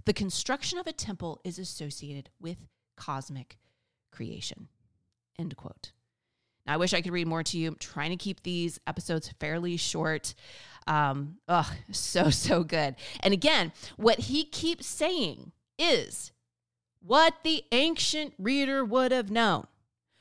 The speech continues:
what went without saying for the ancient reader, right? I mean, over and over again, um, you see that phrase in his description of what's going on in Genesis chapter one. Now,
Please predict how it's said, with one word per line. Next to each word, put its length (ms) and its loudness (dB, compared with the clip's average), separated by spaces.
what 380 4
went 340 0
without 500 0
saying 600 0
for 320 4
the 300 -6
ancient 580 -2
reader, 560 -2
right? 240 4
I 60 0
mean, 160 0
over 320 6
and 120 0
over 300 4
again, 600 0
um, 300 2
you 120 4
see 260 0
that 240 4
phrase 600 0
in 140 2
his 200 0
description 760 -4
of 120 -4
what's 200 0
going 380 -4
on 420 2
in 200 4
Genesis 420 -2
chapter 340 -6
one. 420 -6
Now, 360 4